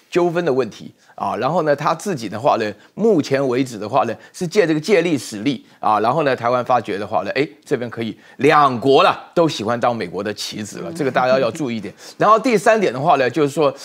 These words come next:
既然台湾心甘情愿当美国的棋子，立陶宛也是心甘情愿当美国的棋子，但是至少啊，这个立陶宛本身来讲还是一个有主权的一个联合国的会员国嘛。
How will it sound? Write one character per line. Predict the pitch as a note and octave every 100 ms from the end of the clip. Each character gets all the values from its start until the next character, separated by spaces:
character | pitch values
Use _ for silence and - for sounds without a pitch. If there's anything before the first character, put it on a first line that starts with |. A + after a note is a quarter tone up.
| -
既 | - G3+
然 | E3+
台 | D3 C#3+
湾 | D#3+
心 | D#3+ F3+
甘 | E3+ E3+
情 | -
愿 | C#3+ C#3
当 | C#3+
美 | B2
国 | G2
的 | A2
棋 | A#2+ -
子， | A2 G2+
立 | C#3 G3
陶 | D3+
宛 | D3+
也 | B2+ G#2+
是 | D3+
心 | D3+ D3+
甘 | C#3+
情 | A#2
愿 | B2
当 | A#2 B2
美 | G2+
国 | G2
的 | G#2+
棋 | - G#2
子， | F#2+ - - - -
但 | - F3
是 | F3
至 | - D4+ C4+
少 | - G#2+ E2
啊， | F#2+ -
这 | C#3
个 | C#3
立 | F3+
陶 | C#3 C3
宛 | C3 F#2+
本 | G#2+ F#2+
身 | D3
来 | A#2+
讲 | A2+ G2
还 | G#2
是 | G#2+ B2+
一 | A2
个 | A2
有 | G2+ A2
主 | G2
权 | D#2+ G2
的 | G#2
一 | G2
个 | F#2+
联 | G2+
合 | G#2+
国 | G2
的 | G2+
会 | C#3 G#2+
员 | F2+
国 | G2+ C#2+
嘛。 | E2+